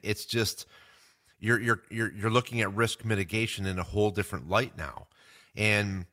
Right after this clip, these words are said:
really, there, there's several different kinds of risk that you can actually do. Now, with living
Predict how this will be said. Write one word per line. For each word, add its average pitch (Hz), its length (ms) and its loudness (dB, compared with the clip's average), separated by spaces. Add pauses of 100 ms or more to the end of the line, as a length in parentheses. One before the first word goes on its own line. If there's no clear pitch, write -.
(880)
really, 113 380 2
there, 104 180 4
there's 98 300 0
several 123 340 2
different 107 320 -4
kinds 110 360 0
of 82 160 -8
risk 107 340 0
that 95 140 -2
you 92 100 -6
can 104 120 -6
actually 92 320 -2
do. 120 420 0
Now, 98 320 2 (460)
with 110 440 0
living 107 880 0